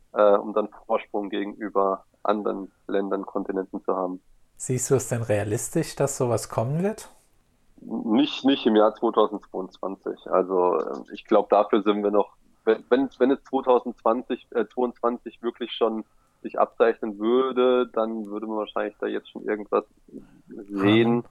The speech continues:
Speaker 2: Mhm.
Speaker 1: Aber wie bei den meisten Vorhersagen liege ich auch hier wahrscheinlich völlig falsch. <laughs> Und du hast natürlich völlig recht, wahrscheinlich wird zweitausendzweiundzwanzig das alles schon geben. Nein, keine Ahnung. Also gute Frage. Ich seh, ich seh die, die besch-, von dir beschriebene Welt sehe ich persönlich nicht in den nächsten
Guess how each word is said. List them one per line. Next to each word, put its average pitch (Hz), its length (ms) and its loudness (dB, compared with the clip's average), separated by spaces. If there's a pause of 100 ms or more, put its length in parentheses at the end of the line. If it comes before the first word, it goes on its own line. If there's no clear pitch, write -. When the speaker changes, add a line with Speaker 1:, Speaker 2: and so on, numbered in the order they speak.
(140)
Speaker 2:
Mhm. 117 260 -8 (840)
Speaker 1:
Aber 104 220 4
wie 117 100 2
bei 113 120 6
den 107 160 0
meisten 113 440 2
Vorhersagen 107 760 -2
liege 107 220 -10
ich 101 120 -14
auch 101 120 -8
hier 117 200 -4
wahrscheinlich 104 400 -4
völlig 95 220 -8
falsch. 98 380 -4 (280)
<laughs> - 1120 -2
Und 120 120 2
du 113 100 6
hast 117 180 4
natürlich 117 320 0
völlig 107 260 2
recht, 113 180 2
wahrscheinlich 104 360 0
wird 107 220 -6
zweitausendzweiundzwanzig 104 1040 -8
das - 140 -10
alles 98 260 -2
schon 98 160 -10
geben. 92 280 -8 (440)
Nein, 104 220 4
keine 107 200 6
Ahnung. 90 160 4
Also 110 180 4
gute 151 180 2
Frage. 131 200 2
Ich 123 80 -12
seh, 160 100 4
ich 156 160 -4
seh 151 140 4
die, 165 200 2
die 156 120 0
besch-, 143 180 -4
von 139 120 -4
dir 147 100 0
beschriebene 131 400 -6
Welt 127 200 0
sehe 123 120 -4
ich - 280 -16
persönlich 117 340 -8
nicht 131 160 -16
in 117 140 -10
den 117 80 -6
nächsten - 200 -20